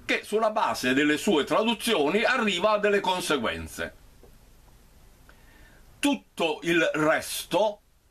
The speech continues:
è fantasia. E invece questi che sono veramente dei grandi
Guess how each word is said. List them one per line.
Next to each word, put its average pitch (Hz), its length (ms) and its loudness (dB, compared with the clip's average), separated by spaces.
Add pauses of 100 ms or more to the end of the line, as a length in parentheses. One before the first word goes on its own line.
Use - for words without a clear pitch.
(320)
è 214 180 0
fantasia. 226 1000 -2 (680)
E 143 100 -2
invece 127 680 -2 (480)
questi 147 680 -2
che 123 140 -4
sono 135 500 2
veramente 120 840 0
dei 113 220 0
grandi 131 800 0